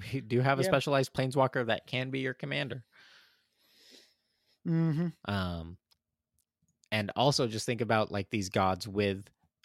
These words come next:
Speaker 1: the arc bow.
Speaker 2: Yep.
Speaker 1: Like, "Oh, there it is. Came back."
Speaker 2: Boop 'em out at
Speaker 1: Instant
Speaker 2: instant
Speaker 1: back.
Speaker 2: speed.
Speaker 1: Yep. You guys forgot about this. <laughs>
Speaker 2: <laughs>
Speaker 1: Um,
Speaker 2: What is your next card, Chris?
Speaker 1: my next card,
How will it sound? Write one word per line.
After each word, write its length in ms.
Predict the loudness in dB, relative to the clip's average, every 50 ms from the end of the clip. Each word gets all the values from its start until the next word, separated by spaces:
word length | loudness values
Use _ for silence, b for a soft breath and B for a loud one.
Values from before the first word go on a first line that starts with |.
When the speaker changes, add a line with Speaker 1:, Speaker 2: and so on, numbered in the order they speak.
| _ _ _
Speaker 1:
the 140 | -6 -4 -2
arc 320 | 0 0 0 0 -2 -8 -14
bow. 300 | -14 -14 -12 -16 -20 -20 _ _ _ _ _ _ _ -20 -20 _ _ _ _ _ _ _ _ _ _ _ _ _ _ -2
Speaker 2:
Yep. 180 | -2 -2 -2 _ _ _ _ _ _ _
Speaker 1:
Like, 120 | -4 -2 -2
"Oh, 140 | -2 -4 -6 _ -2
there 180 | 0 0 2 2
it 60 | 2
is. 360 | 2 2 0 -2 -6 -8 -12 -20 _ _ _
Came 160 | -4 -2 2
back." 220 | 4 6 6 4 4
Speaker 2:
Boop 280 | 0 6 6 6 6
'em 120 | 6 4 2
out 140 | 2 2 2
at 40 |
Speaker 1:
Instant 180 | 2 2 2 2
Speaker 2:
instant 80 | 2 2
Speaker 1:
back. 100 | 2 2 2
Speaker 2:
speed. 220 | 0 -2 0 2
Speaker 1:
Yep. 180 | 2 2 2 0 _ -14 -20 _ _ _ _ _ -20 _ _ B B B B B B B B B B B B _ _ _ _ _ _ _ _ _ _ _ _ _ _ _ _
You 60 | -10 -8
guys 140 | -8 -8
forgot 340 | -8 -10 -6 -4 -4 -2 -2
about 300 | 0 0 0 0 0 -2 -4
this. 580 | -4 -4 -2 -4 -4 -4 -4 -2 0 0 0 -2 -4 _
<laughs> 260 | -8 -6 -6 -6 4 10
Speaker 2:
<laughs> 640 | 10 10 10 10 6 4 4 2 2 2 0 0 2
Speaker 1:
Um, 420 | 2 2 2 2 0 -2 -4 -8 b b b b b b b b b b _ _ _ _ _ _ _ _ _ _ -20 _ -12 -12 -12 _ _ _ _
Speaker 2:
What 100 | 0 0 0
is 80 | 0
your 100 | 0 -2
next 220 | -4 -6 -8 -10 -10
card, 240 | -10 -10 -10 -10 -12
Chris? 320 | -14 -14 -14 -14 -12 -8
Speaker 1:
my 340 | -4 -2 -2 0 0 0 0
next 340 | 0 0 0 0 -2 -4 -8
card, 760 | -2 0 2 4 6 6 6 6 4 4 2 0 -2 -6 -8